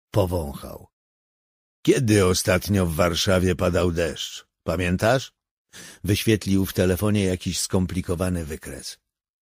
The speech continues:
"Tak jak myślałem". Podsunął go Walskiemu pod nos.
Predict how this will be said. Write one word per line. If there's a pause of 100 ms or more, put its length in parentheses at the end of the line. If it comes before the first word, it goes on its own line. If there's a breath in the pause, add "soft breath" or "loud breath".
(480)
"Tak
jak
myślałem". (580 loud breath)
Podsunął
go
Walskiemu
pod
nos.